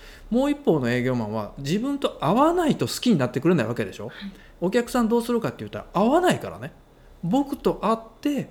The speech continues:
Speaker 1: もうそのまま契約になっちゃうわけよ。だって僕制約率九十パーセントやで。勝-、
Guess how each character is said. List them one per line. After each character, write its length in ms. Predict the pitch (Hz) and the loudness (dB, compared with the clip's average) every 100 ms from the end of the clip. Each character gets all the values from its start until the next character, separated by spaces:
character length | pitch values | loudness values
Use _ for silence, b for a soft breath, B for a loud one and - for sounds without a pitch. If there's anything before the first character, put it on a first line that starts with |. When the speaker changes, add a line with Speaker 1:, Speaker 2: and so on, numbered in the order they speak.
| - | -4
Speaker 1:
も 140 | 254 226 | 0 2
う 20 | |
そ 140 | 220 | 4
の 80 | 214 | 4
ま 100 | 202 | 4
ま 60 | 190 | 4
契 120 | 240 | 4
約 200 | 247 226 | 6 6
に 40 | |
な 60 | 208 | 4
っ 20 | |
ち 100 | 151 | 2
ゃ 20 | |
う 60 | 110 | -2
わ 40 | |
け 80 | 95 | -4
よ。 60 | - - | -8 -2
だ 80 | |
っ 40 | 214 | 0
て 60 | |
僕 240 | 151 151 147 | 2 2 4
制 100 | 208 | 6
約 120 | 208 | 6
率 160 | - - | 2 2
九 220 | 180 196 | 4 6
十 120 | 214 | 6
パ 180 | 220 240 | 6 6
ー 20 | |
セ 100 | 285 | 6
ン 60 | 180 | 2
ト 60 | |
や 60 | 95 | 0
で。 140 | 98 - - - - - - - - - - | -6 -14 -18 -20 -20 -20 -20 -20 -20 -20 -18
勝-、 320 | - - 233 | -12 4 6